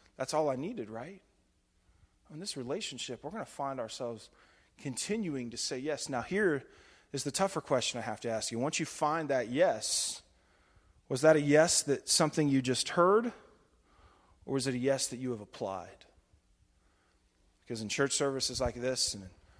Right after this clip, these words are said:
moments in prayer, we allow the Lord to speak to us in many ways. But His truth are not meant to just be heard. They're meant to be applied. And so, Lord, help us to see the moments in our life where we can apply your truth.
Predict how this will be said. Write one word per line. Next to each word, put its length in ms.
moments 400
in 80
prayer, 340
we 160
allow 260
the 80
Lord 240
to 60
speak 300
to 160
us 160
in 100
many 180
ways. 600
But 80
His 140
truth 280
are 100
not 260
meant 200
to 80
just 280
be 100
heard. 420
They're 120
meant 300
to 100
be 120
applied. 500
And 80
so, 160
Lord, 280
help 260
us 180
to 80
see 460
the 80
moments 480
in 100
our 100
life 340
where 80
we 100
can 140
apply 640
your 220
truth. 680